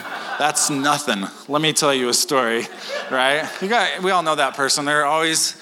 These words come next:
they don't just let that person have their story. Like, "That's awesome, good for you." No, they all, "No, let me tell you a better story." I have a better, that's, that's someone who cares about what other people think about them a little bit too much, okay? That's fear of man.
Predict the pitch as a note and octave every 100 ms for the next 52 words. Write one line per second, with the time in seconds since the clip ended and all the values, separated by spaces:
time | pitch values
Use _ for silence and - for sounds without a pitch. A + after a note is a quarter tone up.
0 | - - - A#3+ B3+ G3+ D3+ F3 F3+ F3
1 | - E3+ D#3+ C3 D3 D#3 C#3+ C#3+ C3+ -
2 | C3+ A#2+ A2 G#2 A2 A2+ - - - -
3 | - - - D3+ D3 A#2+ A#2 - G2+ B2
4 | A2+ A2 G2 A2+ B2+ C3 D3+ C#3 C3+ B2
5 | A#2+ D#3 E3+ - C#3 C3 B2 A2 G2 -
6 | - B2 C3 C3 - - A2 A2 A2+ -
7 | - - - - C#3+ D3 C#3 C3 C3+ A3
8 | G#3+ - - F3 G#3 - F3 D3+ D#3 D3
9 | F3+ D#3 D3 C#3 D3 C3 C#3 A#2+ C#3 A#2+
10 | G#2+ A2 A#2 B2 - - A2+ G2+ F2+ G#2
11 | A#2 G#2+ G2+ - - - G3 G3 F3+ D#3
12 | C3 F#2+ E2